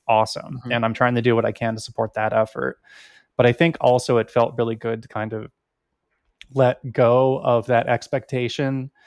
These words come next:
Speaker 1: because that allowed me to think about, we can actually do a lot of stuff, you know, societally, individually, um, to make things more livable, even if climate change didn't,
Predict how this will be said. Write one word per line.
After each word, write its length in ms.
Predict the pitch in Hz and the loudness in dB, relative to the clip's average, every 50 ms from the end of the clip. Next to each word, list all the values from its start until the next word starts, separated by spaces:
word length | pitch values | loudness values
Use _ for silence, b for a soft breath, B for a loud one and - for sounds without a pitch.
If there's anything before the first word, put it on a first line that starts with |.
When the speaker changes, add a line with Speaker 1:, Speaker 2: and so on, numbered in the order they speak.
| b b b | b b b
Speaker 1:
because 240 | - 123 - 120 - | -6 -4 -4 0 2
that 200 | - 131 - - | 2 2 4 2
allowed 440 | 131 120 120 113 113 113 120 117 113 | 2 2 4 4 4 4 2 2 0
me 120 | 127 120 110 | -4 -6 -4
to 120 | - 120 | -6 -10
think 260 | - _ 131 120 110 | -8 _ -8 -6 -6
about, 480 | - 110 - 113 117 110 110 - - 131 | -6 -4 -2 -2 0 0 -2 -6 -6 -4
we 140 | 120 156 170 | -4 -4 -2
can 120 | - 180 | 0 0
actually 300 | 170 151 135 - - 135 | 0 0 -2 0 -2 -2
do 200 | 123 123 123 120 | 0 2 0 0
a 20 | 113 | 2
lot 260 | 110 113 113 110 110 | 2 4 4 4 2
of 80 | 110 | 0
stuff, 560 | - - - 117 110 110 117 113 - - - _ | -4 -6 -2 0 2 2 2 0 -4 -16 -18 _
you 60 | - 117 | -8 -8
know, 100 | 110 110 | -8 -8
societally, 760 | 110 - 117 - - 113 110 113 110 113 110 113 110 113 | -8 -10 -8 -2 -2 0 0 0 -2 -4 -6 -4 -4 -4
individually, 720 | 117 113 110 110 117 117 113 - 117 110 110 110 110 110 110 B B B B B B B B B B - | -4 -6 -6 -6 -8 -8 -8 -8 -6 -6 -4 -4 -6 -6 -8 B B B B B B B B B B 0
um, 460 | 123 113 110 110 107 107 107 - - _ _ _ _ _ _ _ _ - | 2 4 4 2 0 -2 -8 -10 -12 _ _ _ _ _ _ _ _ -14
to 540 | - - 127 117 117 113 110 107 107 104 - _ _ _ _ | -2 0 2 2 2 2 0 -2 -6 -8 -12 _ _ _ _
make 260 | 131 127 120 110 - | 0 0 0 0 0
things 240 | - 135 123 113 107 | 0 0 0 0 -2
more 180 | 110 113 110 110 | 0 0 -2 2
livable, 480 | 107 113 110 117 113 117 120 120 117 117 | 2 0 0 0 0 2 2 2 2 2
even 220 | 147 147 127 143 135 | 0 0 2 2 0
if 80 | 123 | 0
climate 340 | - - 123 110 110 117 117 | 0 0 0 2 2 0 -4
change 340 | - - 123 113 110 - _ _ _ _ _ _ | -6 -6 -4 -4 -6 -8 _ _ _ _ _ _
didn't, 300 | - 123 107 120 110 - | 0 0 0 0 -4 -6